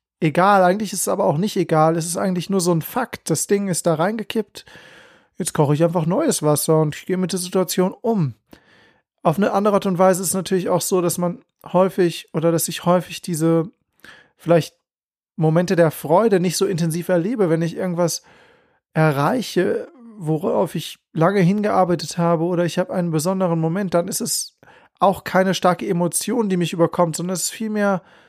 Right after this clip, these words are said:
auch so ein Wahrnehmen und ein langes Nachwirken. Und häufig wirkt das alles dann erst viel intensiver, wenn ich zurück bin.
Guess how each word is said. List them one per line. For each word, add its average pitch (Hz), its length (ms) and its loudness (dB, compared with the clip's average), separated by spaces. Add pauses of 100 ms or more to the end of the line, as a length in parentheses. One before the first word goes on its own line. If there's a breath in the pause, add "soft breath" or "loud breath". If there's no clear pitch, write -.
(480 soft breath)
auch 165 120 -2
so - 140 2
ein 147 160 0
Wahrnehmen 202 600 2
und 208 160 -6
ein 165 120 0
langes 190 400 2
Nachwirken. 175 720 -2
Und 170 420 -8
häufig 185 520 2
wirkt 190 320 -2
das 180 140 -2
alles 180 320 -2
dann 170 380 0 (500)
erst 165 240 0
viel 214 180 -4
intensiver, 175 580 0
wenn 160 120 0
ich 156 260 -6 (580)
zurück 165 420 -2
bin. - 160 -10